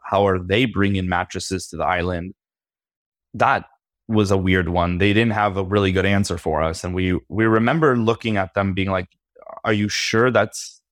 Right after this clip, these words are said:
that's gonna work? Because we have this client who says," and they're like, "Yeah, yeah, yeah, yeah, it's fine, it's fine." Another time that was weird to me was, like, they would show me rendering, like a, like a rendering of the,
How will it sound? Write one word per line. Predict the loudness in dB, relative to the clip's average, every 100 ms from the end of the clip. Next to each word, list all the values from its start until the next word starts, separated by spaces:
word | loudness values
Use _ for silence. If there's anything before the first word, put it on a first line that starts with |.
| _ -6
that's | -6 -6
gonna | -4 -2
work? | 2 0 0
Because | -4 -2 -4 -4 -12
we | -4 -2 0
have | 0 0
this | -4
client | -6 -2 0 0
who | -4
says," | 0 2 2 -2 -10 -18 _ _ _ _
and | 0
they're | 2
like, | 2
"Yeah, | 2
yeah, | 4 2
yeah, | 2
yeah, | 0
it's | -2
fine, | -6 -6
it's | -8
fine." | -10 -10 _ _ _ _ _ _ -6
Another | 0 2 2
time | 0 2
that | 0
was | 0
weird | 0 2 2
to | 0
me | 0 2
was, | 0 2
like, | 0 2
they | 0
would | 0
show | 0
me | 2 2
rendering, | 2 0 0 -2 -4 -8 -18 -20 _ _ _ -8
like | -4
a, | -4 -2
like | -2 0
a |
rendering | 0 2 2 4 2
of |
the, | 0